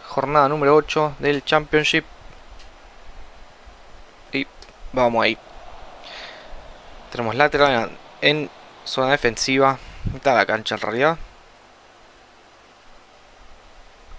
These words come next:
Está Bell para Smallbone. Rodwell. Rodwell.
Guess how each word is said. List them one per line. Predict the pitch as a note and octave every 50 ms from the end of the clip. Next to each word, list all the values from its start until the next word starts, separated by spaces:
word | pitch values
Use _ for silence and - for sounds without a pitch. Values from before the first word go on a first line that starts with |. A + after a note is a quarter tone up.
| - - - - - - - - - - - - - - - - -
Está | - - A#2+
Bell | C3 C#3+ D#3 C#3+
para | B2+ A2+ -
Smallbone. | - E3+ E3+ E3+ D#3+ E3 E3 E3 E3 D#3+ C#3+ - D3+
Rodwell. | D#3 E3 D#3 - D#3+ D#3 D3+ D3+ - - - - - - - - - - - - - - - - - - - - - - - - - - - - -
Rodwell. | C3+ C#3 C#3+ C#3+ C#3+ D3 D3 D3